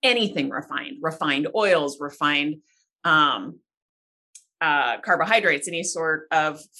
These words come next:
flour, anything made with sugar, it should be the smallest part of your diet.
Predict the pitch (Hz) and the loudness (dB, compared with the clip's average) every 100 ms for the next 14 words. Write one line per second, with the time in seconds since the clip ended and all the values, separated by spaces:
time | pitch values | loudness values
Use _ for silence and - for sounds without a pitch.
0 | - 208 214 196 160 143 127 185 196 196 | -2 2 4 4 2 0 -4 -8 -8 -6
1 | 175 165 160 165 - - 254 160 - - | -6 -4 -4 -6 -6 -4 -2 -2 -4 -4
2 | 202 - - 240 240 226 175 175 - 185 | -4 -2 -2 -2 -2 -8 -6 -6 -6 -6
3 | 165 156 160 - 143 - 120 120 147 113 | -6 -6 -10 -4 -4 -4 -8 -8 -6 -6
4 | 85 | -6